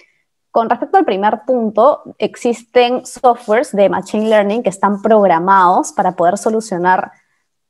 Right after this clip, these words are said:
de forma rápida y eficiente estas disputas que existen entre consumidores y comerciantes en plataformas, eh, que venden servicios online,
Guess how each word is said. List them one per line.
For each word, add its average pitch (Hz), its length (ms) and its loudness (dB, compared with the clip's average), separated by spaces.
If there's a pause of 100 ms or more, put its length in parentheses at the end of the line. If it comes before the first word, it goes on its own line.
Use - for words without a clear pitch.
(240)
de 196 180 -2
forma 233 340 2
rápida 247 420 2
y 233 40 2
eficiente 208 880 -2
estas 220 300 -2
disputas 214 680 -2
que - 60 -4
existen 226 400 -6
entre 220 240 -2
consumidores 190 1040 -2
y 214 120 -4
comerciantes 190 920 -2 (260)
en 202 140 -4
plataformas, 208 960 0
eh, 180 400 2
que 202 240 -6 (160)
venden 226 480 0
servicios 180 480 -4
online, 185 560 -2